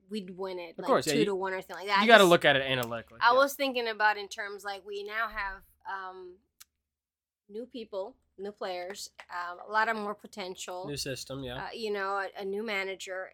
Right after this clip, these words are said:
Speaker 1: and I thought that perhaps because they're all still a little bit green, you know, in terms of playing in the Premier League, that it would take a couple of games maybe to kinda get into a rhythm.
Speaker 2: And that's perfectly fine, yeah. The transfer window's still going on. There's still players to be added,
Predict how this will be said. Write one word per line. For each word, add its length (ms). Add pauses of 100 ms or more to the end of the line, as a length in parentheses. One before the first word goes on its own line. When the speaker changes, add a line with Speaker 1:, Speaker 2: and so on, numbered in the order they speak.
Speaker 1:
and 100
I 160
thought 400
that 240
perhaps 540
because 240
they're 100 (160)
all 160
still 320
a 20
little 200
bit 200
green, 580 (340)
you 180
know, 280
in 120
terms 380
of 100 (180)
playing 240
in 140
the 60 (100)
Premier 320
League, 320 (680)
that 680
it 100
would 160
take 220
a 60
couple 440
of 120
games 400
maybe 240
to 120
kinda 300
get 200
into 260
a 80
rhythm. 260 (240)
Speaker 2:
And 100
that's 140
perfectly 340
fine, 240
yeah. 220
The 100
transfer 360
window's 200
still 160
going 160
on. 140
There's 140
still 200
players 440
to 80
be 160
added, 420